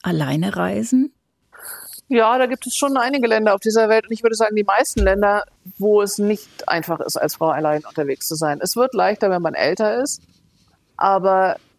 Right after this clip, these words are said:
Speaker 2: unbedingt, äh, allein unterwegs zu sein, ist doch in vielen Ländern keine gute Idee als Frau.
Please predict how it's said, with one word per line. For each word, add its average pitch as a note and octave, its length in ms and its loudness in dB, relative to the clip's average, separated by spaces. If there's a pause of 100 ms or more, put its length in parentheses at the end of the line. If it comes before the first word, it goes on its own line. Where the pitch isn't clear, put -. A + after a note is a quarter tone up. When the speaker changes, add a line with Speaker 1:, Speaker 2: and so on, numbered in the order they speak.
(360)
Speaker 2:
unbedingt, A3+ 640 2 (320)
äh, - 40 -4
allein F3 580 0
unterwegs F3 400 -4
zu F3+ 60 -6
sein, E3+ 420 -2
ist - 480 -6 (120)
doch E3 220 -2
in E3 180 -6
vielen F3 240 -2
Ländern D#3 320 -2
keine D#3+ 260 -6
gute D#3+ 500 -4
Idee C#3 400 -2
als C#3+ 200 -6
Frau. C3+ 380 -2